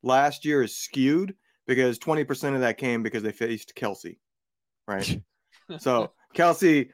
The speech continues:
Speaker 1: had ninety-eight yards, and that attributed to twenty percent of that. If you take Kelce out of it and redo their number, their average number, they end up jumping to, like, second. So basically, they're a top five defense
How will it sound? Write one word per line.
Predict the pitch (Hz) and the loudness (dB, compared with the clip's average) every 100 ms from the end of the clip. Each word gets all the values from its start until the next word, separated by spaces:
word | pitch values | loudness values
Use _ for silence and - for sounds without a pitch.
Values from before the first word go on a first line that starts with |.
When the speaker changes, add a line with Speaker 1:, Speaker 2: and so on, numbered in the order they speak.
| _ | _
Speaker 1:
had | 160 | 0
ninety-eight | 151 160 156 156 151 | 4 2 4 4 6
yards, | 151 147 135 | 6 6 2
and | 131 | 0
that | 135 135 - | 2 2 -2
attributed | 135 127 175 156 139 135 120 - _ _ | -6 -2 -2 0 0 0 -2 -8 _ _
to | 151 135 127 120 110 - | -4 0 0 -4 -8 -8
twenty | 151 139 | -4 -2
percent | 123 113 139 | -4 -4 -4
of | 123 | -2
that. | 110 104 | -2 -4
If | - | -8
you | 117 | -4
take | 143 135 | -4 -2
Kelce | 147 135 139 | -2 -2 0
out | 127 120 | 0 2
of | 117 | 0
it | 117 | -2
and | 110 | -4
redo | 110 131 127 127 | -2 -2 -2 -2
their | 117 | 0
number, | 110 117 123 117 110 _ _ - | 0 0 0 -2 -2 _ _ -4
their | 123 | 0
average | 127 127 120 117 110 | 4 4 2 -4 -2
number, | 127 123 104 98 _ _ | -2 0 -2 -6 _ _
they | 117 123 | -4 0
end | 120 | 0
up | 113 | -2
jumping | 104 117 127 117 | -2 -2 -2 -6
to, | |
like, | 101 95 | -6 -10
second. | - 101 - - _ _ | -6 -8 -8 -20 _ _
So | - 135 | -6 0
basically, | 151 151 127 139 | 2 2 -2 0
they're | 131 117 | 2 0
a | |
top | 110 151 135 - | 0 -2 -2 2
five | 127 113 | 2 2
defense | 117 117 107 107 - | -4 -8 -6 -8 -10